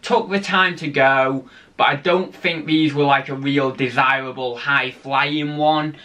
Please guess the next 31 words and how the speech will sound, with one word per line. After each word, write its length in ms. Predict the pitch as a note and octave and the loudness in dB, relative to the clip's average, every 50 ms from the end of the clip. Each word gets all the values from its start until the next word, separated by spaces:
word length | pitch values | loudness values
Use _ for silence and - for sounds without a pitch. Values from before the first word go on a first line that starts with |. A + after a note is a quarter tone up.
| - - _ | -20 -20 _
Um, 360 | - A2+ B2+ A#2+ A#2+ A#2+ B2 D3 | 0 0 2 2 2 0 -2 -2
or 120 | C3 C#3 | -4 -2
at 60 | C3+ | -2
least 240 | D3+ D#3 D3 C#3+ - | 0 0 0 0 2
I 40 | C#3 | 2
don't 200 | C#3+ D3 D3 C#3+ | 2 2 0 -2
think 160 | C#3+ C#3 C3 | -4 -6 -2
they 120 | C3 C3+ | 0 2
are 180 | C3+ C3+ C3 B2+ | 4 4 4 2
anymore. 500 | B2 B2+ B2 B2+ C3 B2+ C3 C#3 C#3+ C3+ | -2 -4 -6 -4 -2 -2 0 0 0 0
They 100 | C3+ C3+ | 0 0
might 200 | C3+ C#3 C3+ B2 | 2 2 2 0
have 100 | B2 C3 | 0 -4
been, 160 | C3+ B2+ B2 | -4 -4 -4
at, 140 | A#2+ A#2+ - - - | -4 -6 -6 -6 -2
uh, 260 | B2+ B2 - - - - | -2 -2 -2 -4 -12 -10
you 140 | C#3 B2+ A#2 | -10 -8 -6
know, 240 | A2 A2 A2 A2 A2 - - F#2+ | -4 -4 -6 -6 -8 -12 -16 -10
maybe 260 | G2+ B2+ A#2 A2 A#2 | -8 -6 -6 -6 -6
a 20 | |
year 320 | A#2 A2+ A2+ B2 B2 B2+ B2 | -8 -6 -2 -2 -2 -2 -2
or 80 | A#2+ | -4
so 240 | A#2+ - C3 A#2+ A#2+ | -6 -4 0 0 2
ago, 260 | A#2+ B2 A#2+ - A#2+ | 2 2 2 2 2
whenever 360 | A#2+ B2 A#2+ A#2+ A#2 A#2+ A#2+ A#2+ | 2 0 0 0 -2 -4 -6 -10
they 80 | B2 | -14
came 340 | G#2 - - B2 A#2+ A#2+ A#2+ | -12 -6 -4 -4 -2 -2 -2
out, 160 | B2 B2+ C3+ | -2 -2 0
I 80 | - A#2+ | -2 -2
don't 240 | A2+ A2+ A2+ A2 A#2+ | -4 -4 -6 -6 -4
know. 400 | B2+ C3+ C#3 C#3 C#3+ C#3+ C#3 | 0 2 2 2 2 0 -4